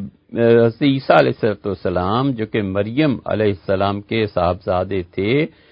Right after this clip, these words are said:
انہوں نے اپنی والدہ صاحبہ مریم علیہ السلام کی گود میں بات کی۔ وصاحب جریج، اور جریج جو تھے ان کے معاملے میں بچے نے بات کی،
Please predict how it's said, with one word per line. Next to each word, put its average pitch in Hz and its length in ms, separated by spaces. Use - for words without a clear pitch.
انہوں 135 280
نے 156 180
اپنی 123 280
والدہ 107 540
صاحبہ 107 380
مریم 104 480
علیہ 98 300
السلام 98 360
کی 98 240
گود 98 260
میں 107 200
بات 82 320
کی۔ 156 280
وصاحب 143 600
جریج، 107 600
اور 135 140
جریج 123 560
جو 110 160
تھے 117 480
ان 180 180
کے 170 140
معاملے 127 520
میں 156 140
بچے 143 380
نے 147 120
بات 135 340
کی، 160 240